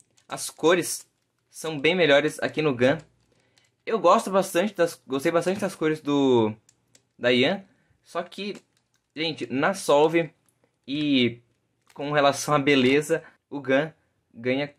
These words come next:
com certeza. Pra reconhecer as cores numa Solve é bem mais fácil, porque elas são bem mais diferentes umas das outras.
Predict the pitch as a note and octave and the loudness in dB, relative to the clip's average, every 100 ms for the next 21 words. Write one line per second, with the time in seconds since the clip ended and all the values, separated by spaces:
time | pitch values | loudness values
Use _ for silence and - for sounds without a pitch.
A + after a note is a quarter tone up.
0 | _ D3+ E3 F3 E3 - G#2 G2 F2 - | _ -2 -2 -2 -2 -2 -4 -2 -8 -8
1 | _ _ _ _ _ _ _ _ _ C#3 | _ _ _ _ _ _ _ _ _ 0
2 | F#3+ F#3+ F3+ F3 F3+ F3+ - D#3+ E3 - | 0 0 -2 0 0 0 0 0 0 -6
3 | - C3+ C#3+ - C#3+ D3+ D#3 - - C3+ | -4 0 0 2 2 2 -2 -10 -6 -6
4 | C#3 D3+ E3+ D#3 D3+ C#3 B2+ C#3 - - | -2 -2 0 0 0 2 2 0 -8 -12
5 | B2 C3 C3 D3 C#3+ A#2+ B2+ E3+ F3+ - | -2 -2 -2 -6 -4 0 0 0 -8 -16
6 | - - _ _ A#2 B2+ C3 B2 A#2+ - | -20 -20 _ _ 0 2 4 4 0 -6
7 | A2+ C#3 C#3+ C3 D3 - C#3 B2+ B2+ A2+ | -8 -2 2 2 0 -2 -2 0 0 2
8 | C3 - - - | 0 0 -6 -8